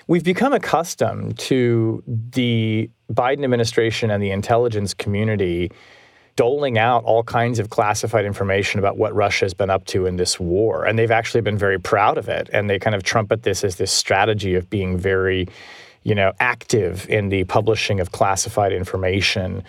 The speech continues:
which is very unusual, as a way of trying to, you know, if not deter Russia from invading Ukraine, they were trying to take away Russia's options for,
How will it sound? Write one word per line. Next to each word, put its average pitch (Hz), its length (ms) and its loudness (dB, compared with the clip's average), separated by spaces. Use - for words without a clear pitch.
which - 160 0
is 104 140 0
very 101 420 0
unusual, 101 800 0
as 127 180 0
a 135 60 2
way 123 180 2
of 113 60 -2
trying 110 360 0
to, 101 380 0
you 226 80 0
know, 165 120 4
if - 100 -6
not 123 240 0
deter 127 400 2
Russia 113 260 2
from 104 180 -4
invading 95 360 0
Ukraine, 120 420 0
they 104 100 2
were 98 120 -2
trying 104 320 0
to 98 100 -6
take 117 320 0
away 104 360 2
Russia's 95 400 0
options 92 520 0
for, 90 320 0